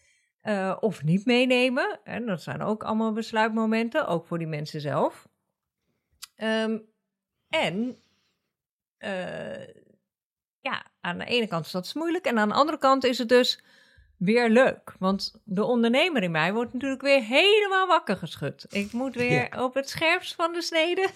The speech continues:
Speaker 1: <laughs> Eh, ik,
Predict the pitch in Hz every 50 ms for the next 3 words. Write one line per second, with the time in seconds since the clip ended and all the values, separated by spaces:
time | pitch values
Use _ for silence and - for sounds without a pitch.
0 | - - - - - 269 - - - - - - - _ _ _ - - - -
1 | - - - - - - - - - - - - 254 269 269 269 269 269 269 269
2 | 233 127 127 - - - - 269 285 - -